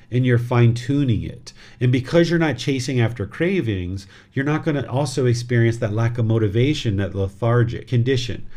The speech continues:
The mind's gonna be calm and relaxed, but it's gonna be attentive and alert. So if you're experiencing this complacency or lack of motivation, this dullness, this lethargic condition,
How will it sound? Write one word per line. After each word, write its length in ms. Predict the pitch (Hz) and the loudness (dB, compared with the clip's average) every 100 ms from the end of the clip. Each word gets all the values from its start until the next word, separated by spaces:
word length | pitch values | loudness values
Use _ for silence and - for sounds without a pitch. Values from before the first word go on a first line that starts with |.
| - | -8
The 80 | - | 2
mind's 280 | 120 139 135 | 4 4 0
gonna 200 | 147 127 | 0 0
be 180 | 110 98 | 0 -2
calm 640 | - - 123 120 117 127 | -8 -4 2 4 4 2
and 120 | 151 | 0
relaxed, 920 | 156 143 104 92 90 110 120 - - - - - - | 0 0 0 -2 -4 -6 -8 -14 -16 -20 -20 -14 0
but 140 | 127 | 0
it's 120 | 131 | 0
gonna 240 | - 127 120 | 0 0 2
be 240 | 123 113 | 2 0
attentive 840 | 101 - - 151 165 170 113 95 95 | -2 -8 -8 -2 -2 -2 -2 -2 -4
and 100 | 92 | -4
alert. 640 | 92 95 110 - - - - - | -4 -2 -2 -4 -16 -20 -20 -20
So 200 | - 139 | 0 2
if 120 | 135 135 | 2 4
you're 160 | 190 | 2
experiencing 680 | 151 - 151 156 156 143 107 | 2 0 0 2 2 0 0
this 140 | 104 | -2
complacency 880 | - 101 90 135 165 175 117 107 107 | -2 -4 -4 0 0 0 -2 -2 0
or 100 | 95 | 2
lack 260 | 104 117 120 | 2 0 0
of 80 | 104 | 0
motivation, 880 | 101 92 110 147 156 - 90 85 - - - | 0 0 0 0 -2 -4 -6 -6 -12 -20 0
this 220 | 120 120 | 0 2
dullness, 720 | 107 120 127 156 123 101 98 | 0 4 6 4 4 2 0
this 260 | - 98 104 | -4 -4 -2
lethargic 600 | 98 - 139 160 110 98 | -4 0 0 2 -2 -4
condition, 720 | 104 98 170 - 95 85 | -6 -4 -6 -4 -4 -6